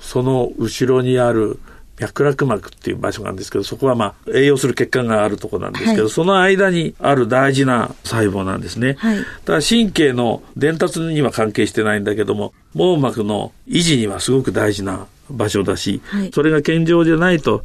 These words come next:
Speaker 1: いろんな病気が起こりやすくなる。そこでアイピーエス細胞から健常な色素上皮を作って、実際にそこに病気のある人の目に移植すると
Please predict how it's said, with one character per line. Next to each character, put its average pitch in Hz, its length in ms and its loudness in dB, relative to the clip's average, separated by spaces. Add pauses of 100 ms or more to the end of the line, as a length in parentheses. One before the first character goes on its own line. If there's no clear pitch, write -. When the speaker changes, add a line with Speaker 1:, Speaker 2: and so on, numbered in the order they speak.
(160)
Speaker 1:
い 131 80 0
ろ 131 140 4
ん 135 40 4
な 131 80 2
病 113 200 0
気 110 100 -2
が 101 80 0
起 95 60 -4
こ 117 100 -2
り 110 80 2
や 98 100 0
す - 80 -6
く - 80 -8
な 85 120 -8
る。 - 80 -14 (480)
そ 165 240 0
こ 180 160 2
で 175 260 2 (360)
ア 123 120 2
イ 120 60 0
ピ 123 120 2
ー 123 60 4
エ - 40 2
ス - 80 -6
細 117 200 2
胞 110 200 2
か 143 120 -2
ら 120 140 0
健 123 320 0
常 120 160 2
な 117 160 2
色 - 180 -8
素 117 160 2
上 117 240 2
皮 117 120 0
を 107 200 2
作 - 240 -2
っ - 20 2
て、 123 540 0 (440)
実 117 340 -2
際 135 120 4
に 196 360 2 (180)
そ - 160 -8
こ 120 140 0
に 123 160 4
病 113 180 4
気 - 100 -6
の 113 140 2
あ 117 60 0
る 110 100 -2
人 196 220 -4
の 185 120 4
目 120 180 4
に 190 280 2 (280)
移 107 100 -4
植 101 300 -2
す - 140 -2
る - 120 -2
と - 300 -8